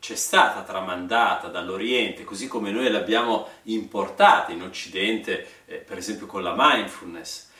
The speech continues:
si basa essenzialmente sulla pratica del respiro, perché il respiro è la base della vita, il respiro è il nutrimento primario, il respiro è ciò che ci connette con tutto il resto.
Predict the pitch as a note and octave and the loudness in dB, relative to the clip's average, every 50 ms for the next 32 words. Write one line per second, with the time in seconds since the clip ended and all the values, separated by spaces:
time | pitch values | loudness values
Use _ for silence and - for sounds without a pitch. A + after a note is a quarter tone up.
0 | - - - - - - D3+ C#3+ A2+ D3 D3+ E3+ E3+ F3 E3+ D#3+ D3+ - - - | -16 -6 0 0 2 2 0 0 2 2 4 4 4 2 0 -2 -2 -2 -2 -2
1 | D3+ C#3+ C#3 C3 - - C3+ B2 B2+ B2+ C3 C3+ C#3+ C#3+ C#3+ - - - - - | 0 -2 -2 -2 -2 0 0 0 0 0 0 0 -2 -2 -4 -6 -6 -6 -4 -4
2 | - B2+ B2 B2 - - - - - - - - - A#2+ G#2+ G2+ G#2 G#2+ G2+ G2+ | -2 0 0 -2 0 2 2 2 2 2 -2 -4 -6 -6 -4 -4 -4 -2 -2 -4
3 | G2+ - - - - - G2+ G#2+ A2 G#2+ - - - - F#2+ D#2 C#2+ - - - | -6 -8 -16 -20 -16 -10 -4 -2 -2 0 0 -2 -4 -6 -12 -12 -12 -14 -14 -16
4 | - - _ _ _ _ _ - - - - _ - D#3 D#3 - - F3+ F3+ E3+ | -20 -20 _ _ _ _ _ -20 -20 -20 -20 _ -8 -8 -6 -6 -4 -2 -2 -2
5 | - - E3 E3+ E3 - - - - F3 F3+ F#3 F3+ F3+ F3+ F#3 F#3 F#3 - - | 0 0 -2 0 0 0 0 0 -2 -2 -2 0 -2 0 0 -2 -2 -2 -6 -10
6 | - - - C3 C3 C3 A2+ G2+ G2+ G#2 - - B2+ B2 C#3 D3+ D3+ - - D#3 | -16 -12 -4 0 2 2 2 2 0 -4 -2 2 4 4 4 4 0 -2 -4 -6
7 | - A2+ A#2 A2+ A2+ - - - G#2 F#2+ D#2+ - - - - - - _ - - | -4 -4 -4 -4 -4 -6 -6 -6 -8 -10 -10 -12 -16 -20 -20 -20 -20 _ -20 -20
8 | - _ - B2 C#3+ D#3 E3 E3 E3 - - - F3+ F#3+ G3 F3 E3+ D#3 D3 D3 | -18 _ -2 0 0 2 2 0 -2 -2 -4 -4 -2 0 0 2 2 2 2 2
9 | D3 D#3 E3 E3 E3 D#3+ D#3+ D#3+ D#3 D#3+ D#3+ E3+ E3+ E3+ - E3 - - D3+ D3 | 4 4 4 4 2 2 0 0 2 4 4 2 2 2 -4 -10 -8 -6 -6 -2
10 | C3+ B2+ A#2+ - - - - - - - - - - - - - C3+ D3+ D#3+ E3 | -2 -2 -2 -2 -4 -8 -12 -14 -16 -18 -20 -20 -20 -18 -8 -2 2 2 2 2
11 | E3 E3 D#3+ - - - G3 G3+ G3 D#3+ - - - E3 D#3+ - D#3+ D#3 - - | 2 0 -2 -2 -4 -4 -4 -2 -2 -2 -2 -2 -4 -4 -4 -4 -6 -8 -6 -6
12 | - D#3+ - - - D#3+ D3+ D3 D3 D3+ E3 F3 F3 E3+ - - E3 - - D3 | -8 -8 -8 -4 -2 0 0 2 2 2 2 2 0 -2 -6 -8 -8 -6 -6 -6
13 | C#3 C3+ C3 - D#3 D#3+ - - - D3+ D3 C3+ - A#2 - - - - - - | -6 -8 -8 -10 -12 -14 -12 -6 -6 -6 -6 -4 -4 -4 -4 -4 -6 -8 -8 -8
14 | - - - - - | -8 -10 -12 -18 -20